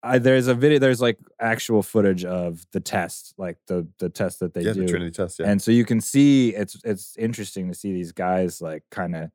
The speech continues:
Speaker 1: happy-go-lucky, excited, like, setting up for the test.
Speaker 2: Yeah.
Speaker 1: And, like, laying down, like, they look like they're having a little slumber party. They got all their little mats and they're, like, laying down, turning around and shit.
Speaker 2: Mm-hmm.
Speaker 1: And then the bomb goes off and then it cuts back to these guys and their faces are just like,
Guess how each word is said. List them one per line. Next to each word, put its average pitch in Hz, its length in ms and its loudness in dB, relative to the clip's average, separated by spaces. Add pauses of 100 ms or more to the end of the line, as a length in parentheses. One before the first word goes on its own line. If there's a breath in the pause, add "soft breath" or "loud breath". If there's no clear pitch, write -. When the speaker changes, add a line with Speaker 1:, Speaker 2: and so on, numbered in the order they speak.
(440)
Speaker 1:
happy-go-lucky, 101 920 2
excited, 98 680 2 (260)
like, 92 200 -2
setting 107 400 4
up 101 280 2
for 110 120 -2
the 98 100 2
test. 95 360 0
Speaker 2:
Yeah. 135 220 6
Speaker 1:
And, 233 80 4
like, 95 160 0 (420)
laying 143 340 6
down, 139 380 6
like, 131 240 4
they 127 140 4
look 131 180 4
like 127 140 2
they're 127 140 2 (100)
having 131 240 2
a - 20 0
little 127 140 2
slumber 123 360 -2
party. 123 220 4
They 117 140 4
got 117 100 4
all 117 120 4
their 117 120 4
little 120 140 4
mats 110 400 0
and 107 100 -2
they're, 107 120 4
like, 104 200 0
laying 107 260 0
down, 104 280 0
turning 110 240 -2
around 101 260 0
and 104 100 -4
shit. 117 160 -2
Speaker 2:
Mm-hmm. 123 80 -2 (380)
Speaker 1:
And 127 140 4
then 151 100 6
the 135 80 4
bomb 127 260 4
goes 117 220 4
off 104 240 2
and 104 140 -2
then 113 80 4
it 107 160 -4
cuts 117 180 -6
back 110 300 -2
to 110 80 -6
these 92 180 -2
guys 87 280 -8
and 90 80 -6
their 87 100 -6
faces 90 440 -6
are 80 60 -10
just 78 220 -16
like, 76 160 -18